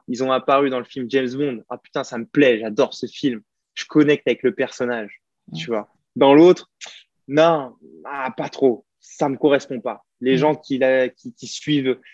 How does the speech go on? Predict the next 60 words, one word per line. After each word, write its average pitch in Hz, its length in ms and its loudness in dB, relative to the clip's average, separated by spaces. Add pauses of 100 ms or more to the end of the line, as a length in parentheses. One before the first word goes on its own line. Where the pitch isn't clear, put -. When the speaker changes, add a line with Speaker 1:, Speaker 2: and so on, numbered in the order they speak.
(120)
Speaker 1:
ces 127 200 -4
actualités, 127 560 2
qui - 140 -14
suivent, - 260 -12 (460)
ça - 220 -2
me 135 80 -6
correspond 127 420 -2
pas, - 160 -20 (100)
tu - 100 -18
vois. - 80 -16 (260)
Et 143 40 2
en 143 80 6
fait, 196 160 4
c'est 160 100 2
vraiment 160 240 2
ce 160 140 -6
chapeau 156 380 -2
que - 40 -20
tu - 100 -6
vas 127 100 -2
faire 127 160 -10
porter 165 380 -4 (220)
qui - 60 -4
va 117 100 2
te - 60 -14
permettre 131 300 2
d'augmenter 139 380 0
tes 143 140 -2
prix, 165 280 -4 (220)
qui 131 60 2
va 123 80 2
te - 60 -8
permettre 123 320 -2
de 101 40 -18
vraiment 147 420 0
te - 100 -4
différencier, 139 720 -4 (260)
qui 127 60 2
va 120 80 4
vraiment 143 320 2
permettre 160 320 2
de 127 80 -4
faire - 160 -16
quelque 123 180 -8
chose 143 160 -8
qui 151 120 -6
est - 120 -6
aligné 175 420 4
avec, 139 260 0 (240)
en 135 80 -8
fait, 165 180 -2 (380)
aligné 175 260 4
avec 151 200 2
toi, 190 280 -4
parce 131 120 -10
qu'en 123 100 -10
fait, 156 80 -4
tu - 100 -18
vas 117 100 -6
attirer 120 320 -10